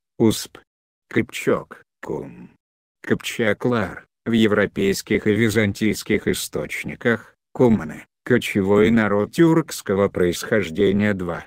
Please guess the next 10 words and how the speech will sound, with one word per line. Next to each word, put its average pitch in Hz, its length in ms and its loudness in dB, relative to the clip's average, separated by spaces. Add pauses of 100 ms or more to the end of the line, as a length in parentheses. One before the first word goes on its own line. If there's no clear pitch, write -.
(120)
В 110 160 0
начале 110 560 2
одиннадцатого 101 800 2
века 87 460 2
из 92 60 0
Заволжья 95 800 0
продвинулись 107 840 0
в - 100 -16
причерноморские 113 1200 2
степи - 640 -8